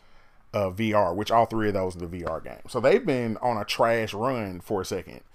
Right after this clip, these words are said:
So I don't, I mean, hopefully they're returning to their roots. They're doing three, it looks like those three,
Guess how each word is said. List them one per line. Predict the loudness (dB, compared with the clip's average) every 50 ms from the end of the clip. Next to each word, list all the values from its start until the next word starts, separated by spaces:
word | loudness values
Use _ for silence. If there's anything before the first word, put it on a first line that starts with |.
| -20 -20 -20 -20 -20 _ -10
So | -4 -2 0 2 2 2 0 0 -4 -6 -4
I | 0 0 2 2
don't, | 2 0 0 -2 -6 -10 -16 -20 -20 -20 -20 _ -20 -20 -20 -20 -20 -10 -2
I | 0 0
mean, | 2 2
hopefully | 4 6 6 6 6 4 2 2 4
they're | 4 4 2
returning | 2 2 2 2 2 2 0
to | -2 0
their | 0 0
roots. | 0 -2 -4 -4 -2
They're | -4 -2
doing | -2 0 -2 0 -2 -2 -4 -4 -6 -8 -12 _ _ -20 -20 -20 -20 -20 -20 _ _ -4 0
three, | 2 2 4 4
it | 4 6
looks | 8 6 6 6 6 4
like | 4 4 4
those | 4 4 4 4 2
three, | -2 -2 0 0 0 0 -2 -2 -4 -6